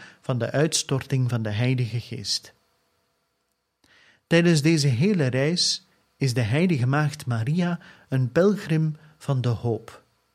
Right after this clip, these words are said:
In die sterke zin dat ze dochter van haar zoon wordt, zijn eerste discipel. Maria bracht Jezus,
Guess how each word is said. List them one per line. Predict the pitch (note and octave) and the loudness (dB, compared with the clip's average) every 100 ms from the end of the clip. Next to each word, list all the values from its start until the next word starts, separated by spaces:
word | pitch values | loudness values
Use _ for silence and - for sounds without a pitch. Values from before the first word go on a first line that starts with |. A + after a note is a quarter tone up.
| _ _ - - - _ | _ _ -20 -20 -20 _
In | D3 D3 | 0 2
die | D3+ | 2
sterke | - A3+ A#3 - | 2 0 -2 -2
zin | A#2 B2 E3+ G#3+ G#3 - _ | -2 0 0 0 -4 -18 _
dat | D#3+ D#3 | 0 0
ze | - D3+ D3+ - _ - | 0 0 -2 -8 _ -14
dochter | A2+ F#3+ G3 - G3+ G3+ | 0 0 0 -2 -2 0
van | - C3 D3+ | -2 0 2
haar | B2 C3+ B2 - | 2 0 -2 -6
zoon | A2 B2+ F3 E3+ G2 | -4 0 2 0 -2
wordt, | G2+ - - - _ _ _ | -8 -12 -18 -20 _ _ _
zijn | - C3+ A#2 | -4 -2 -4
eerste | - D3 F#3+ - C#3+ | -2 0 0 -2 -2
discipel. | B2 B2 - - A#2 G#2+ - _ _ _ _ _ _ _ _ _ _ | -2 -2 -4 -4 -8 -10 -18 _ _ _ _ _ _ _ _ _ _
Maria | - B2 A#2+ C3+ E3+ G#3+ G#3+ - - _ _ | -2 0 0 2 0 0 -6 -18 -20 _ _
bracht | - C3 B2+ - | -4 -2 -2 -4
Jezus, | B2 A#2+ B2+ E3+ G#3+ - - | -2 0 2 0 -2 -4 -10